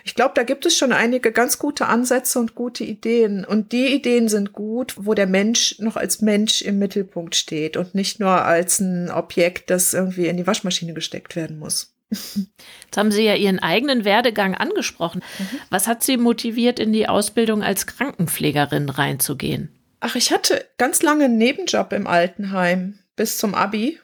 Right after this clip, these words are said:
Speaker 1: und das hatte mir Spaß gemacht. Ich hatte kurz einen Studiengang begonnen, der machte mir aber keinen Spaß und, äh, ich habe dann relativ schnell wieder aufgehört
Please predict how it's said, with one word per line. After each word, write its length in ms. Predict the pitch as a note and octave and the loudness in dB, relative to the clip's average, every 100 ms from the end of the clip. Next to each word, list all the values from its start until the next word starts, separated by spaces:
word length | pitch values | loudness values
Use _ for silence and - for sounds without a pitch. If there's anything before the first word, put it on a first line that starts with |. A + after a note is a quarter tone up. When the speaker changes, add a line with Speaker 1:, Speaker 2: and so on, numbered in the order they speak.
| _ | _
Speaker 1:
und 520 | - G#3+ G#3+ A3 A3+ - | -4 -2 0 0 0 -2
das 200 | G#3 - | -2 0
hatte 260 | A3+ D4+ | 0 0
mir 520 | B3 A3+ G#3+ G#3 G#3 - - - | 2 2 2 0 -2 -10 -12 -4
Spaß 580 | - - E3+ - - - | -4 0 0 2 0 -2
gemacht. 800 | - - G#3+ - - - - - - | -6 -4 -4 -8 -10 -8 -8 -10 -6
Ich 160 | G#3 | -2
hatte 300 | B3 D4+ D#4+ | 0 2 0
kurz 680 | C4+ - B3+ D#4 E4 - - | 0 0 2 4 2 0 0
einen 80 | G#3 | -2
Studiengang 840 | - B3+ B3+ A#3+ A3+ G3+ G#3 G#3+ G3+ | -4 -4 0 2 2 2 2 0 -4
begonnen, 540 | G3+ G#3 A3 G#3+ G3 | -2 2 2 2 2
der 100 | G#3 | 2
machte 280 | G#3 - A3 | 0 0 0
mir 80 | G3+ | 0
aber 140 | G3 | -2
keinen 240 | G3 F3+ | -2 0
Spaß 580 | F3+ - D#3 D#3 - - - | 0 -2 -8 -2 0 -2 -2
und, 380 | F3+ F3+ F3+ | -4 -4 -4
äh, 240 | - F3 F3 | -4 -2 -2
ich 60 | |
habe 100 | F#3+ | -2
dann 140 | - F#3 | -2 0
relativ 320 | G3 G3+ F#3+ | 2 0 -2
schnell 180 | - F#3+ | -2 -2
wieder 200 | F#3 D3 | 0 0
aufgehört 580 | F#3 - G3+ A#3+ C4+ | -2 -6 -4 -4 -4